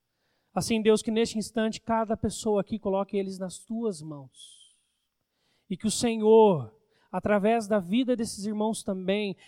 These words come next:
das pequenas oportunidades que eles tiverem,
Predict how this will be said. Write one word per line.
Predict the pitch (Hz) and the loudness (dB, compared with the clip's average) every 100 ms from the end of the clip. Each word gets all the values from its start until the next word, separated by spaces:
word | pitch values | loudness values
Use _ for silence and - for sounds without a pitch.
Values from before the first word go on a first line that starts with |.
| _ | _
das | 202 185 | -6 -6
pequenas | - - 254 269 262 196 - | -8 -6 -2 0 0 -4 -8
oportunidades | - 220 247 - 226 214 220 - | -4 -2 -2 -2 -2 0 0 -4
que | 202 | -6
eles | 196 | -6
tiverem, | - 147 156 202 214 160 120 | -8 -4 2 4 4 0 -8